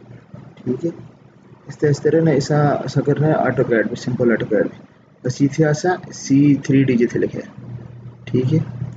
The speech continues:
इसा एक्सपेंड करके उस तो बाद करसा एक्सपोर्ट, ठीक है, एक्सपोर्ट पे डा-, जाके एक्सपोर्ट सिविल थ्री डी ड्राइंग,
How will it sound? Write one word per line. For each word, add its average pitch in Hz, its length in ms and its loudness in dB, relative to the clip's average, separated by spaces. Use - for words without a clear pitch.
इसा 135 260 0
एक्सपेंड 139 500 0
करके 160 280 2
उस - 100 -16
तो 139 60 2
बाद 147 120 2
करसा 147 240 0
एक्सपोर्ट, 131 520 0
ठीक 139 200 2
है, 151 60 4
एक्सपोर्ट 147 420 0
पे 160 80 2
डा-, 147 460 2
जाके 156 380 2
एक्सपोर्ट 151 680 0
सिविल 143 460 2
थ्री 139 180 4
डी 120 140 0
ड्राइंग, 104 240 -2